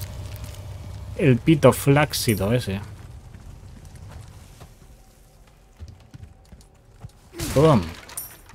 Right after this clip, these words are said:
Espero que se esté viendo bien en el vídeo en cuanto a iluminación.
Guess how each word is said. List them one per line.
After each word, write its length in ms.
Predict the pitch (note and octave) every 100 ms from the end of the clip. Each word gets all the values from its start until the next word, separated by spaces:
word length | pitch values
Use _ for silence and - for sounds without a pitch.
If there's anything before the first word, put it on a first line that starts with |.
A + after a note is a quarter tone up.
| - - - - - - - _ - - - - - - - -
Espero 260 | - E3+
que 80 | G#3+
se 80 | G3+
esté 180 | F#3 F3
viendo 280 | E3+ D#3+ A#2
bien 180 | A#2
en 100 | C3
el 120 | A2+ F#2
vídeo 280 | F#2 G#2
en 60 | C3+
cuanto 240 | G#2+ G2+
a 40 | G2
iluminación. 680 | F#2+ G2 F#2 F2 G2 A2+